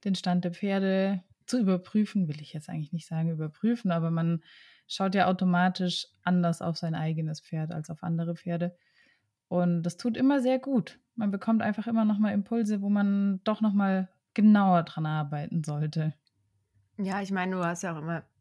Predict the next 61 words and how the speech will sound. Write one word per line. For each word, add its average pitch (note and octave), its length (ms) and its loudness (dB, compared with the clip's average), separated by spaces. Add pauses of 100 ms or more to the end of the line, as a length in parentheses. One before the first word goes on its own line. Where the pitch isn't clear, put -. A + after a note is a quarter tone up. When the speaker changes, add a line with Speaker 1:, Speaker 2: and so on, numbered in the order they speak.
(140)
Speaker 2:
eine F3 140 -4
stetige F3+ 460 -6
Entwicklung F#3+ 500 -4
der F#3 120 -4
Pferde F3 460 -4
und D#3+ 180 -8
dann E3 280 -2
ergeben E3+ 340 -8
sich E3 160 -10
auch D#3+ 120 -10
immer E3 180 -6
wieder D#3+ 160 -6
neue C#3+ 340 -6
Themen, G3+ 340 0
an D3+ 120 -6
denen D#3+ 220 -6
man D3 80 -8
arbeiten C#3 540 -10
muss. C#3 220 -8
Es F3 100 -12
ist D#3+ 160 -8
ja E3 60 -6
nicht D#3 160 -8
so, D#3 100 -10
als - 160 -10
ob - 140 -18
es C#3+ 140 -12
immer C#3+ 160 -14
nur D3 220 -12
das C#3+ 160 -12
eine D3+ 280 -12
Thema D3+ 280 -12
gibt - 260 -16
und D3 180 -16
dann D3 200 -10 (640)
sich C#3 140 -14
da D3+ 120 -12
nichts D#3 220 -12
bewegt. E3+ 400 -8 (500)
Und F3 100 -4
wenn F3 60 0
Speaker 1:
Ja, F#3+ 140 4
Speaker 2:
man G3 100 4
Speaker 1:
Gott D#3+ 100 -2
Speaker 2:
von E3+ 60 -6
Speaker 1:
sei E3 100 -2
Dank. G3 180 4
Speaker 2:
außen A3+ 240 4
Speaker 1:
Also, D#3+ 140 2
Speaker 2:
drauf G#3 200 2
schaut, - 260 -8
ja, D3 220 -4
voll. E3 320 -8 (100)
Speaker 1:
bin E3+ 120 -2
ja D#3+ 100 0
Speaker 2:
Mhm. E3 40 -4
Speaker 1:
froh, F3 220 -6
dass F#3+ 160 -4
sich - 160 -10
was F#3 180 -2
bewegt. D#3 480 -6